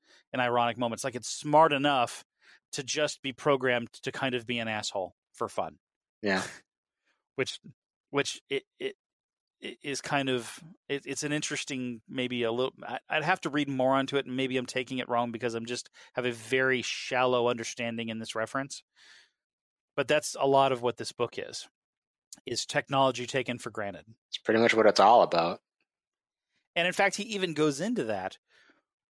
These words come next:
Speaker 1: when he starts talking about his job.
Speaker 2: Oh, yeah.
Speaker 1: Which is
Speaker 2: Uh,
Speaker 1: him,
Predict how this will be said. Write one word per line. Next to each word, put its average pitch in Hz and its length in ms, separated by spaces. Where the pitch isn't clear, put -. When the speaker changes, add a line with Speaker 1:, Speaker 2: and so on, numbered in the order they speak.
Speaker 1:
when 143 120
he 151 80
starts - 300
talking 147 280
about 131 180
his 110 100
job. 147 420
Speaker 2:
Oh, 135 140
yeah. 110 420
Speaker 1:
Which 139 160
is 135 180
Speaker 2:
Uh, 131 180
Speaker 1:
him, - 320